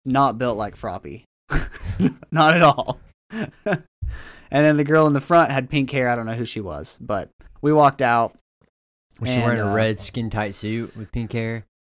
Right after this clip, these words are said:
Speaker 1: No. There was an Inuyasha sitting next to us that was pretty freaking legit too, though. Um, here's some notable, uh, people that I saw. I saw, uh, Black Superman,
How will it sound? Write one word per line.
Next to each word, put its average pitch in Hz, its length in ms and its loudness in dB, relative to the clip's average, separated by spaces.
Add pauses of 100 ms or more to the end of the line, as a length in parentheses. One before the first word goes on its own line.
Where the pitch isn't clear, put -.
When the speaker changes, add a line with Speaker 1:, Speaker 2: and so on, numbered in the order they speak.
(260)
Speaker 1:
No. 123 440 4 (1000)
There 139 120 0
was 131 100 -2
an 117 80 -6
Inuyasha 123 560 -2
sitting 113 260 -6
next 110 260 -8
to 113 120 -6
us 110 160 -6
that 110 100 -6
was 107 140 -10
pretty 113 220 -8
freaking 110 340 -8
legit 107 320 -6
too, 117 220 -6
though. 104 300 -4 (1080)
Um, 110 460 -6 (880)
here's 147 180 0
some 143 140 2
notable, 127 520 2
uh, 107 340 -2 (760)
people 131 280 -2
that 113 80 0
I 107 100 0
saw. 113 280 0
I 113 60 0
saw, 123 440 0
uh, 117 180 -2
Black 135 300 2
Superman, 143 680 0